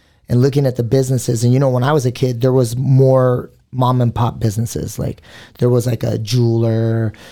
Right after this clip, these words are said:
you know, a, a shoe repair guy. And so it was like, you would see the owner. There was actually butchers back then.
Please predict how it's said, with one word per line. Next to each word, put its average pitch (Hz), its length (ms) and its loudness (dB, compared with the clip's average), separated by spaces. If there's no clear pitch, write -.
you 123 100 -2
know, 117 200 0
a, - 200 -6
a 113 100 0
shoe 135 300 0
repair 120 480 0
guy. 113 360 -2
And 110 200 -2
so 127 180 -2
it 123 60 -8
was 123 200 -2
like, - 320 -8
you 131 140 -2
would 123 120 -4
see 147 140 -2
the 120 140 -4
owner. 127 380 -2
There 127 120 -2
was 123 120 -4
actually 131 340 -2
butchers 120 560 0
back 120 300 -4
then. 117 400 -2